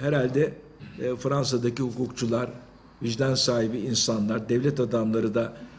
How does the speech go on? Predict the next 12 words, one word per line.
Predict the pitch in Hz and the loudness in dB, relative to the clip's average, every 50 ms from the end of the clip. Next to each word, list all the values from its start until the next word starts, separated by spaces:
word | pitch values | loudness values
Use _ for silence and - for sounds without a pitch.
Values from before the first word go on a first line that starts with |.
| - - | -10 -4
uyaracaklardır. | - 120 117 117 120 117 107 117 117 113 - - - 107 107 113 143 143 | 0 2 4 4 4 2 2 2 0 0 0 0 0 0 0 0 -2 -4
Çünkü | - 135 120 107 127 110 | -4 -4 -4 -4 -4 -4
Fransa'nın, | 98 123 120 120 120 113 - - 120 113 117 127 131 - - - - - - - | -2 0 0 2 2 0 0 0 0 0 0 -2 -4 -8 -12 -18 -20 -16 -10 -8
e, | 120 120 131 | -6 -4 -2
bu | 127 117 110 | -2 0 0
birikimi | 120 113 107 - - 113 107 107 101 90 87 92 | 0 0 0 -2 -2 0 2 2 2 0 0 0
vardır. | 113 120 131 143 143 143 160 185 - - - - - - - - - - - - - - - - - - | 2 4 4 2 2 2 2 0 0 -2 -8 -16 -20 -20 -20 -20 -20 -20 -20 -20 -20 -20 -20 -18 -8 -4
E, | 120 | -2
F-, | 117 117 113 110 - - - - - - - 143 - - - - - - - - - - - - | 0 0 0 -2 -6 -10 -16 -18 -18 -18 -18 -20 -20 -20 -20 -20 -20 -20 -20 -20 -20 -20 -8 -2
Macron | 135 135 147 156 147 - - 135 135 170 196 196 - - - - - - - - - - - - | 0 2 2 2 0 0 0 2 2 2 2 0 -4 -10 -16 -20 -20 -20 -20 -20 -20 -20 -14 -6
bu | 143 147 165 175 151 123 | 0 2 2 2 2 0
girişimiyle | 123 127 127 123 113 - - 123 120 120 120 120 117 117 110 117 131 170 175 - | 0 0 0 0 0 -2 -2 -2 0 2 2 2 2 2 2 2 2 2 2 0